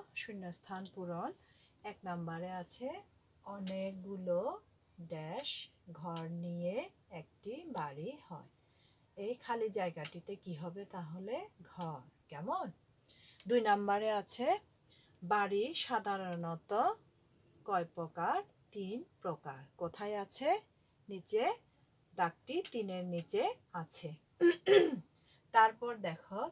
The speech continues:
তিন নম্বরে শহরের ঘর ইটের তৈরি। কোথায় আছে দাগটি? শহরের নিচে আছে। তারপর আছে চার নম্বরে ঘর নিরাপদ জায়গা। কোথায় আছে?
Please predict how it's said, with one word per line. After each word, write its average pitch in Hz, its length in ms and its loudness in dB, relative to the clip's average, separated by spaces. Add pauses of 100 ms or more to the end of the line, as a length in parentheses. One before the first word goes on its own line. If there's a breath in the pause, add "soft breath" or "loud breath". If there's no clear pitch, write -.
তিন 220 200 -2
নম্বরে 175 560 2 (480 soft breath)
শহরের 302 720 4
ঘর 214 400 4 (220)
ইটের 208 480 0 (180)
তৈরি। 151 440 -4 (180)
কোথায় 196 420 -2
আছে 202 280 -8
দাগটি? 202 540 -4 (380 soft breath)
শহরের 208 680 -2 (180)
নিচে 190 400 0 (260)
আছে। 156 340 -12 (760 loud breath)
তারপর 262 480 10
আছে 233 420 4
চার 214 300 2
নম্বরে 165 520 -4 (180)
ঘর 208 380 4 (140)
নিরাপদ 190 640 0 (180)
জায়গা। 156 500 -4 (260)
কোথায় 202 380 -8
আছে? 196 300 -4